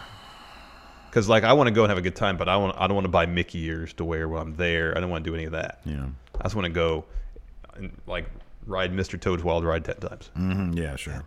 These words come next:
Speaker 1: Have a mint julep, uh, a, a, a, a, a gumbo bread bowl. I'll be happy.
Speaker 2: Mm-hmm.
Speaker 1: With maybe a couple little hidden things pointed out by someone in the know.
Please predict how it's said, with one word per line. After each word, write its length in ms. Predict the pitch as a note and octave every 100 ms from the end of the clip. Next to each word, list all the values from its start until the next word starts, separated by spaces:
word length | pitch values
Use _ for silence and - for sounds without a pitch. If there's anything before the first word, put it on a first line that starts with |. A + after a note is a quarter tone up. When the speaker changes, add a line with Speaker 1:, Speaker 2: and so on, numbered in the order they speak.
| -
Speaker 1:
Have 220 | G2+ F2+
a 20 |
mint 200 | F2+ E2+
julep, 340 | F2 F2 E2+ - - - - - -
uh, 60 | E2+
a, 20 |
a, 640 | E2+ E2+ F2 E2+ - F2+ E2 - F2+
a, 260 | D#2+ -
a, 260 | E2 - F2
a 20 |
gumbo 320 | F2 F#2+ F2+
bread 200 | E2+ F2
bowl. 220 | E2+ F2 E2
I'll 100 | E2+
be 120 | E2+
happy. 320 | E2+ E2+ - - -
Speaker 2:
Mm-hmm. 380 | D#2+ E2+ D#2+ D#2 C#2+ C#2+ - - _ - - - -
Speaker 1:
With 160 | -
maybe 160 | G2 F2
a 40 |
couple 340 | - - G2 F#2
little 180 | F2+
hidden 260 | E2 G#2 E2+
things 380 | D#2+ E2 D#2 - - - - - - - -
pointed 260 | - F2
out 320 | E2 E2 - G2
by 320 | F2 D#2+ D#2+ -
someone 240 | F#2 F2
in 160 | F2 E2
the 80 |
know. 240 | D#2+ D#2+